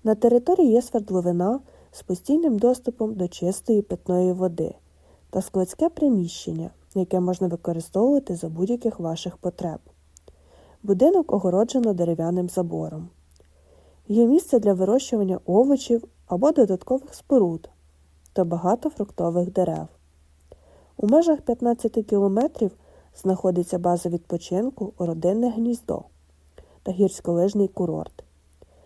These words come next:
Досить зручний під'їзд до самого села, який оточений з двох боків лісом з грибами та ягодами та гірським джерелом.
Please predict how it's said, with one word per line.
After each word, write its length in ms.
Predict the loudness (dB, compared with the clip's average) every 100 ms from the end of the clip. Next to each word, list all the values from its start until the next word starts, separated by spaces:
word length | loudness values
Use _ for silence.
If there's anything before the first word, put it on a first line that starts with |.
| _ _ 0
Досить 340 | 0 2 2
зручний 380 | 0 0 0 2
під'їзд 400 | 0 0 0 0
до 100 | -2
самого 460 | 0 0 2 0
села, 420 | -2 -2 0 0 -4 -14 -20 _
який 280 | 2 4 6
оточений 640 | 4 2 0 0 2 2
з 60 | 2
двох 200 | -2 -2
боків 460 | -2 -2 2 0 2
лісом 380 | -2 -2 -6 -6 _ _ _
з 140 | -8 -2
грибами 560 | -2 0 0 0 -2
та 160 | -2 0
ягодами 720 | 2 2 -2 -8 -10 -10 -12 _ _ _
та 80 | -4
гірським 520 | -2 -2 -4 -4 -2
джерелом. 560 | 0 0 0 -4 -8